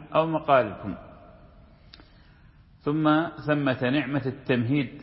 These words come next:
فالإنسان لا يصل إلى ما يصل إليه إلا بنعمة التمهيد، أن الله مهد له حتى بلغ ما بلغ.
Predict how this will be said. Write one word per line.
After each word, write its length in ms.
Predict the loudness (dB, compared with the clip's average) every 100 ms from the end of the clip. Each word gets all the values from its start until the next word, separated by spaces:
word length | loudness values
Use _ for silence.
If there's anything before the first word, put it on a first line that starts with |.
| -6
فالإنسان 640 | -6 -4 -6 0 2 2 2
لا 200 | 2 2
يصل 360 | 0 -2 -4
إلى 300 | -2 0 0
ما 280 | 0 -2 -2
يصل 300 | -4 -2 -4
إليه 340 | -2 -2 -2 -4 -4
إلا 540 | -2 0 0 0 0 -8 -16 -20 -16 -4
بنعمة 540 | 0 0 -2 -4 -4 -6
التمهيد، 680 | -10 -2 0 0 0 -2 -6 -18 -20 -8
أن 160 | -4 -2
الله 240 | 0 0
مهد 300 | 0 -2 -2
له 320 | 0 0 0 -4
حتى 600 | -8 -2 0 0 -6 -4
بلغ 320 | 0 2 0
ما 160 | -2 -2
بلغ. 280 | -4 -6